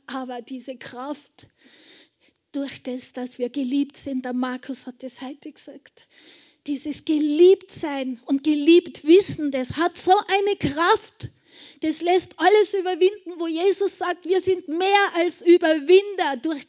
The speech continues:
den, der uns geliebt hat. Niemand kann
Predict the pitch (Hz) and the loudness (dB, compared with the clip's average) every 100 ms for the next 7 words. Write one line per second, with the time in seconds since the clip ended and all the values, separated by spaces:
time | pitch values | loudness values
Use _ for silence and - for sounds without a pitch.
0 | - 311 381 403 392 330 320 - 349 349 | -2 4 6 4 2 0 0 2 0 0
1 | - 359 339 339 392 415 - - 311 262 | -2 4 6 8 8 8 4 -6 -4 -4
2 | - - _ _ _ _ _ _ _ _ | -8 -20 _ _ _ _ _ _ _ _
3 | _ _ _ _ _ - - _ _ 403 | _ _ _ _ _ -20 -20 _ _ 0
4 | 403 427 440 427 403 359 359 | 4 6 4 2 2 2 2